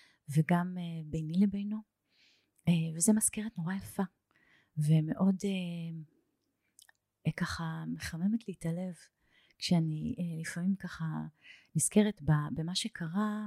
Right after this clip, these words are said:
ב-, ב-, ב-, בדבר עצמו. כי המעבר הזה בין ערב כל כך מלא, עם לב כל כך מלא, לבוקר שלמחרת, אה, הוא כמעט בלתי נתפס. ואולי,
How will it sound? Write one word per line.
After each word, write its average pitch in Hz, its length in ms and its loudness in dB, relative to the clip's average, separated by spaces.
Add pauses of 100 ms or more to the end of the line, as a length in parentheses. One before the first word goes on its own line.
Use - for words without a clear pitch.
ב-, 151 100 -2
ב-, 147 440 -4
ב-, - 180 -14
בדבר 160 340 2
עצמו. 180 340 -2 (1040)
כי 165 680 4 (360)
המעבר 170 500 2
הזה 180 220 2
בין 180 640 -8 (840)
ערב 202 260 10 (640)
כל 160 140 6
כך - 240 0
מלא, 190 400 6
עם 165 80 -2
לב 196 200 -2
כל 180 180 -8
כך - 260 -4
מלא, 185 220 -8 (760)
לבוקר 170 380 6
שלמחרת, 175 960 0 (100)
אה, 151 40 8 (200)
הוא - 120 -20
כמעט 220 220 2 (100)
בלתי 226 300 -2
נתפס. - 640 -4 (760)
ואולי, 208 600 6